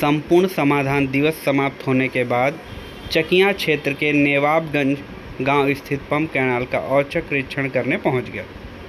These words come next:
और वहां पर जायजा लेने के दौरान अफसरों की जमकर क्लास भी लगाई। कहा जा रहा है कि निरीक्षण के दौरान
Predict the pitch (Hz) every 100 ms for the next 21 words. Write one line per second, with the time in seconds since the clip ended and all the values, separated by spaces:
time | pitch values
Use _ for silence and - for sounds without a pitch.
0 | - - - - - 165 160 175 160 160
1 | 165 170 147 143 143 175 170 151 151 147
2 | 147 139 135 135 143 156 - - - 139
3 | - 165 175 175 143 151 151 165 165 -
4 | 147 147 135 170 180 131 120 120 - -
5 | - - - - - - - - 151 160
6 | 180 175 175 180 185 185 180 175 151 143
7 | - 175 160 156 135 135 135 147 165